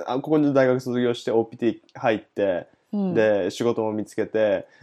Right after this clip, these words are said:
Speaker 1: で、なぜかね、な-、なんでかわかんないけど、そいつ別に調べもせずに帰ったのよ。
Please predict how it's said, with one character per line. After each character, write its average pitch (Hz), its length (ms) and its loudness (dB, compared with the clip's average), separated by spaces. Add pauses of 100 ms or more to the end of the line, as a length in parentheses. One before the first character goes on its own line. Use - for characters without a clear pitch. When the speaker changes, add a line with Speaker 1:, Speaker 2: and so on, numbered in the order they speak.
Speaker 1:
で、 117 80 -2
な 143 200 6
ぜ 196 120 4
か 110 160 6
ね、 98 200 2
な-、 82 220 -8
な 175 220 0
ん 220 80 4
で 175 80 6
か 131 80 8
わ 113 60 6
か 120 80 4
ん 117 60 0
な 107 80 2
い - 20 0
け 98 60 0
ど、 104 80 0
そ 131 80 0
い 127 40 -4
つ 123 100 -4
別 135 200 0
に 135 340 0
調 196 300 8
べ 220 80 10
も 175 100 2
せ 127 120 -4
ず 92 60 -4
に 92 120 -6
帰 - 140 4
っ 196 80 6
た - 160 -2
の 85 80 -4
よ。 - 80 -16